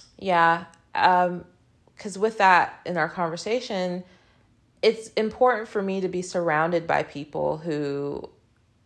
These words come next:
kind of get it. Not saying that you have to agree with me, but I do have some hard and fast rules on what I won't tolerate, but won't get into that right now. But for people who, like you said, put their head in the sand and be like, "I,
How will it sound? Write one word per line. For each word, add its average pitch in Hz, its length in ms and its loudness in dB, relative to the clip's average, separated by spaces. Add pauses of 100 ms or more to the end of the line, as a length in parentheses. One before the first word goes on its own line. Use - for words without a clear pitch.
(340)
kind 170 280 -2
of 185 100 -8
get 135 200 2
it. 151 280 0 (440)
Not 160 200 2
saying 214 200 -2
that 208 180 -4
you 208 60 2
have 196 140 0
to 196 60 -2
agree 190 280 -2
with 156 200 -2
me, 139 380 -8 (540)
but 156 720 0
I 165 100 -2
do 160 160 -8
have 160 380 -4
some 170 240 -8
hard 160 240 -2
and 151 100 -8
fast 156 320 -4
rules 139 340 -4
on 139 320 -6 (120)
what 131 240 0
I 131 80 4
won't 127 220 -4
tolerate, 131 600 0
but - 380 -2 (340)
won't 170 200 0
get 165 100 0
into 156 240 -4
that 135 160 -2
right 113 180 -2
now. 190 280 0
But 160 320 2 (240)
for 202 120 -2
people 190 340 -4
who, 190 160 -6
like 180 200 -2
you 175 60 -10
said, 165 580 2 (680)
put 185 160 -2
their 175 100 4
head 175 180 0
in 160 100 -4
the 156 80 -4
sand 156 300 -4
and 156 60 -10
be 160 100 -4
like, 151 200 -4
"I, 180 140 -6